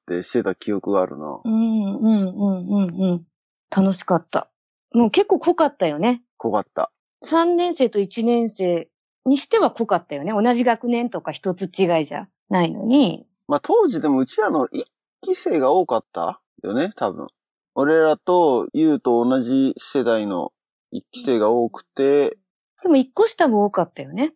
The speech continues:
Speaker 2: 私の一個下。
Speaker 1: ああ、もう多かったか。
Speaker 2: あの、ピアとか、そうそうそうそう。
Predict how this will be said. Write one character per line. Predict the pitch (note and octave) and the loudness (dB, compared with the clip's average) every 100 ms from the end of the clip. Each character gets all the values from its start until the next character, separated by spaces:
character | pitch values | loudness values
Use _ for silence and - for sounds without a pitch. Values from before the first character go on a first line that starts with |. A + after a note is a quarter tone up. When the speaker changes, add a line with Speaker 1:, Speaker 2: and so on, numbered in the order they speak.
| - | -6
Speaker 2:
私 | F3+ F#3 F3+ | -4 -2 -2
の | |
一 | F3 - | -4 -4
個 | E3 | -6
下。 | - D3 - | -4 -10 -4
Speaker 1:
あ | A2+ G#2 | -2 0
あ、 | G2+ | -2
も | D3 C3+ | -2 -2
う | |
多 | B2 | -4
か | G#2+ | -8
っ | - | -10
た | - | -14
か。 | - - _ _ | -14 -16 _ _
Speaker 2:
あ | A3 | 0
の、 | F3+ | 0
ピ | F3+ G3 | 2 2
ア | F3+ E3+ | 4 0
と | E3 | -6
か、 | - E3+ D#3+ D#3 - | -2 0 2 0 -4
そ | - F3 | -4 -4
う | |
そ | E3+ - | -4 -10
う | - | -12
そ | - | -14
う | - | -16
そ | - - | -16 -18
う。 | - | -18